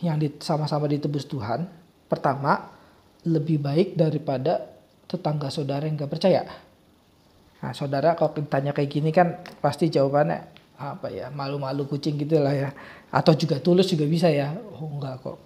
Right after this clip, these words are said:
enggak. Saya, saya, saya enggak lebih baik dari tetangga saya. Saya, saya, saya, saya sama kok hancurnya ke tetangga saya." Oh, kalau saudara nggak bisa, nggak lebih baik daripada tetangga saudara, apakah saudara lebih bijak daripada tetangga saudara? Arsis Rul nanya kayak gitu.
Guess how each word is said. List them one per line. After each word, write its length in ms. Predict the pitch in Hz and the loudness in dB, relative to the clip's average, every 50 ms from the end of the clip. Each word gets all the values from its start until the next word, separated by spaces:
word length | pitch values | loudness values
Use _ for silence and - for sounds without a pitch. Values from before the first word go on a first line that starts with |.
| _ - | _ -12
enggak. 240 | 135 - - - - - - - - - - - _ _ | -10 -10 -10 -12 -14 -18 -20 -20 -20 -20 -20 -20 _ _
Saya, 200 | - - 151 139 | -4 -4 -2 2
saya, 120 | - 151 143 | 2 2 4
saya 100 | 165 160 151 | 4 4 4
enggak 160 | 147 143 131 127 | 4 2 2 0
lebih 100 | 131 131 131 | -2 -4 -4
baik 280 | 123 - 127 - - | -4 -6 -6 -8 -6
dari 160 | 139 143 131 131 | -6 -6 -6 -4
tetangga 320 | - 143 135 139 135 135 | -6 -8 -6 -6 -8 -10
saya. 200 | 135 - 143 135 - | -12 -12 -12 -12 -8
Saya, 160 | - 147 139 | -8 -8 -6
saya, 160 | - 156 147 | -6 -6 -4
saya, 160 | 151 156 160 | -2 -2 -2
saya 240 | 156 160 - 175 165 | -2 0 2 2 2
sama 320 | 170 - 135 143 151 147 - | 4 2 0 0 0 0 0
kok 120 | - 135 | 2 0
hancurnya 360 | 131 139 135 - 147 156 160 | 0 0 0 0 0 0 0
ke 80 | - 151 | -4 -6
tetangga 440 | - - - - 151 139 135 139 135 | -10 -12 -10 -8 -8 -6 -6 -10 -10
saya." 240 | - - 139 151 151 - _ _ _ _ _ _ _ _ _ _ _ _ _ _ _ _ _ - - - _ _ _ - | -10 -10 -10 -10 -12 -14 _ _ _ _ _ _ _ _ _ _ _ _ _ _ _ _ _ -20 -20 -20 _ _ _ -12
Oh, 140 | 139 - - - _ _ _ _ - _ _ | -12 -12 -12 -16 _ _ _ _ -20 _ _
kalau 240 | - 165 165 165 160 | -4 -2 -2 0 0
saudara 720 | - 180 160 151 147 156 147 139 131 131 139 175 247 311 | 2 2 2 2 2 0 -2 -2 -4 -4 2 2 2 4
nggak 220 | 247 175 165 147 139 | 4 2 0 0 0
bisa, 160 | 143 160 147 | 0 -2 -2
nggak 440 | 139 135 - - 165 156 151 147 143 143 143 | -2 -2 -4 -4 -4 -2 -2 0 -2 -2 -2
lebih 140 | 151 151 143 | -2 -2 -2
baik 180 | 131 135 147 147 143 | -2 -2 -4 -4 -4
daripada 320 | 147 143 139 143 143 139 143 | -4 -4 -2 -2 -2 -4 -4
tetangga 400 | 139 - - 143 139 135 139 139 | -6 -6 -4 -4 -2 -2 -4 -4
saudara, 560 | - 127 120 - - - - 190 262 392 - - - - - - _ _ - - - - - _ - | -6 -6 -6 -6 -4 4 4 4 4 4 -2 -12 -18 -20 -20 -20 _ _ -20 -20 -20 -20 -20 _ -10
apakah 480 | - 147 143 - 202 247 - 349 339 339 | -10 -8 2 2 2 4 4 0 -2 2
saudara 640 | - 190 165 139 135 147 143 131 127 - 196 269 302 247 | 2 2 2 2 0 -2 -2 -2 0 2 2 2 4 4
lebih 320 | 180 160 147 139 151 151 143 | 2 0 0 0 0 0 2
bijak 480 | 135 208 247 226 - 175 143 - - | 4 2 2 6 6 6 6 6 0
daripada 480 | 143 151 143 135 120 - - - - 151 | -4 -4 -4 -4 -6 -8 -8 -6 -6 -4
tetangga 480 | - - 143 - - 131 131 123 120 | -4 -4 -4 -4 -6 -8 -8 -8 -8
saudara? 560 | - 151 - 123 127 143 160 202 - - - - | -8 -8 -6 -6 -2 2 4 4 2 2 -4 -10
Arsis 240 | 147 - - 170 | -10 -2 0 2
Rul 160 | 151 160 190 175 | 6 6 6 6
nanya 240 | 160 143 139 143 | 6 4 2 2
kayak 160 | 139 147 143 139 | 2 2 2 2
gitu. 200 | 143 127 135 | 0 0 -2